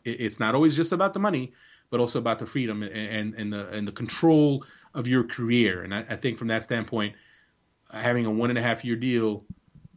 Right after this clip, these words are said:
uh, in Europe was more appealing to Ibeagha. And it's, and he's someone to keep an eye on 'cause he's a quality player. Just to give people an idea, when you think about this M L S draft, and it was the year of the center back, and there were so many quality center backs, uh, a-, and, and, and some of them taken very high. Steve Birnbaum,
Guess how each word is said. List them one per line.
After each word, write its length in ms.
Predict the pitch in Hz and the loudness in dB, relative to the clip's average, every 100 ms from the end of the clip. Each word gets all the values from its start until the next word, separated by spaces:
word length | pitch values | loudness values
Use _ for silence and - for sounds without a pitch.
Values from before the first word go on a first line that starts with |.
| _ | _
uh, 260 | 107 101 107 - | -2 -2 -2 0
in 260 | 135 143 | 2 4
Europe 360 | 147 156 127 - _ _ _ _ _ _ _ 139 | 4 4 2 -4 _ _ _ _ _ _ _ -10
was 140 | 120 | -4
more 140 | 143 | -4
appealing 340 | 143 151 147 147 | -2 -2 -2 -2
to 60 | |
Ibeagha. 480 | 143 143 135 190 165 | -2 0 2 2 2
And 100 | 117 | -2
it's, 100 | 123 - | -4 -6
and 160 | 131 | -2
he's 200 | 143 262 | 2 2
someone 220 | 330 294 | 2 2
to 60 | 285 | 2
keep 180 | 269 254 | 2 2
an 60 | |
eye 160 | 247 294 | 0 0
on 160 | 98 95 | -2 -2
'cause 120 | 113 | -4
he's 160 | 170 | -2
a 40 | 214 | -4
quality 500 | - 147 147 156 147 | 0 4 4 4 0
player. 300 | - 147 127 | 0 2 2
Just 160 | 120 | 0
to 60 | - | -4
give 120 | 131 | -4
people 260 | 135 143 135 | -4 -2 0
an 80 | 123 | 2
idea, 400 | 117 123 123 - - - _ | 2 4 2 0 -10 -20 _
when 80 | 117 | -4
you 60 | |
think 180 | 107 135 | -2 -2
about 260 | 131 123 - | 0 -2 -2
this 180 | 127 139 | -2 0
M 140 | 123 | 0
L 100 | 123 | -2
S 160 | 117 - | -4 -4
draft, 380 | 120 120 117 | -2 -2 -2
and 80 | 110 | -6
it 40 | 107 | -10
was 120 | 104 | -8
the 100 | 110 | -8
year 320 | 117 147 151 | 0 2 2
of 80 | 135 | 0
the 80 | 131 | -6
center 300 | - 135 113 | -6 -4 -4
back, 280 | 101 90 | -6 -8
and 100 | 107 | -10
there 40 | 101 | -12
were 80 | 104 | -10
so 160 | 147 | -6
many 160 | 139 120 | -4 -4
quality 320 | - 127 120 | -2 -2 -2
center 240 | 117 127 | -2 -2
backs, 340 | 113 107 104 - - - - - | 0 0 -2 -10 -20 -20 -20 -10
uh, 180 | 110 104 - | -6 -4 -4
a-, 20 | |
and, 500 | 120 - 113 110 117 | -6 -4 -4 -4 -6
and, 340 | 123 110 - - | -6 -6 -8 -6
and 200 | 117 104 | -4 -2
some 160 | - 135 | 0 2
of 60 | |
them 100 | 120 | 2
taken 280 | 104 139 107 | 2 2 2
very 200 | 120 127 | 4 4
high. 280 | 113 123 104 | 2 0 -4
Steve 340 | - - 127 | -8 -12 -8
Birnbaum, 500 | 113 120 117 107 95 | -4 -4 -2 -4 -6